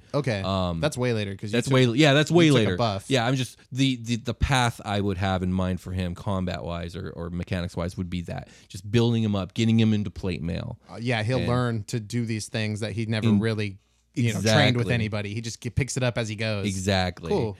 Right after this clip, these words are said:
Speaker 2: And I just want him to go out into the, into the, um, into the battlefield and just be a black hole.
Speaker 1: This kind of build, especially with a fighter, reminds
Speaker 2: Mm-hmm.
Speaker 1: me of how I first started playing D and D. Like,
Speaker 2: Mm-hmm.
Speaker 1: I don't know what I'm about in D and D or what this character, I have a loose idea of who this character is, but I want them to figure it out as they go.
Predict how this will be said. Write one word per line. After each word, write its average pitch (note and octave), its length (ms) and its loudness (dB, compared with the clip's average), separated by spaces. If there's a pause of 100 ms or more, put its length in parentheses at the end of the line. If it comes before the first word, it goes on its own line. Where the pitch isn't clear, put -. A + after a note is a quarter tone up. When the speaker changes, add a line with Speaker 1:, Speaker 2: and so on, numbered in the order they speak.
(120)
Speaker 2:
And G2 80 -2
I A2 60 4
just G#2+ 180 0
want A2+ 200 2
him G#2 60 2
to G2+ 100 4
go G#2 280 4
out G#2+ 220 4
into A2 260 -2
the, G2+ 320 -2
into G2 360 -4
the, F#2 340 -2
um, F2 560 -6
into F2 180 -6
the F#2 120 -4
battlefield G2 420 -2
and E2+ 80 -8
just E2+ 220 -8
be F#2+ 140 -8
a F2+ 40 -6
black E2 300 -10
hole. - 260 -14
Speaker 1:
This C#3 240 -2
kind E3 320 -2
of A#2+ 140 -2
build, A2 420 -2 (160)
especially C#3+ 340 -4
with B2 200 -2
a G#2 80 -6
fighter, G#2 400 -2
reminds G#2+ 380 -2
Speaker 2:
Mm-hmm. A2+ 40 -6
Speaker 1:
me A2 80 -2
of G2 100 -8
how A2 220 -2
I G#2 140 -2
first A2+ 340 -4
started B2 260 -4
playing B2+ 260 -4
D B2 140 -4
and B2 120 -2
D. C#3+ 320 -8
Like, G#2 180 -4
Speaker 2:
Mm-hmm. G2+ 120 -6 (320)
Speaker 1:
I E3 120 0
don't F3+ 120 2
know F3+ 120 2
what E3 120 2
I'm C3 200 -2
about A#2 380 -2
in B2+ 200 -2
D C3 140 -2
and C3+ 100 -2
D C3+ 240 -4
or A#2 80 0
what G#2+ 160 -2
this A#2+ 160 -4
character, C3 380 -2
I A#2+ 100 0
have C#3 140 2
a - 20 0
loose C3 220 0
idea A2 180 -2
of G2+ 80 -6
who B2 80 -4
this G#2+ 140 -8
character G#2 340 -4
is, G2 100 -6
but G#2 120 -6
I G#2 80 -4
want A#2 360 -4
them A#2+ 240 -2
to - 140 -10
figure A2+ 440 -2
it G#2+ 60 0
out G#2 280 2
as G2+ 160 -6
they G2+ 100 -6
go. G#2+ 340 -2